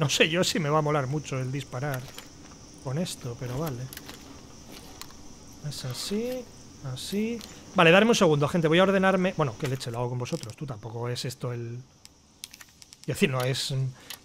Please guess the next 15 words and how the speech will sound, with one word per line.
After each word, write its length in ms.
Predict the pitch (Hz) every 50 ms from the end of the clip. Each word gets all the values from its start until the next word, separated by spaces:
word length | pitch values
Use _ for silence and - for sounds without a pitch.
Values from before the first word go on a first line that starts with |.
| - -
física 360 | - 196 147 165 160 160 147 139
cuántica, 420 | 180 185 170 151 139 123 123 123
lo 100 | 123 120
podemos 260 | 123 123 123 127 135
hacer 220 | 143 131 156 151 147
así 420 | 139 - - 190 208 254 269 254
y 120 | 185 147
en 100 | 139 131
principio 560 | 127 131 127 123 - - 147 - - 190 185 180
está, 720 | 165 - - - - - - - - 170 185 190 160 135
¿no? 260 | 135 175 226 269 269 - - - - _ _ _ _ _ - - - - - - - - 151
Hacerlo 680 | 143 - - - 160 151 151 143 147 147 147 147 143 143
así 360 | 143 131 - - - 160 151 151 151 147 143
y 40 | 151
así. 540 | 151 143 - - - 208 214 214 214 226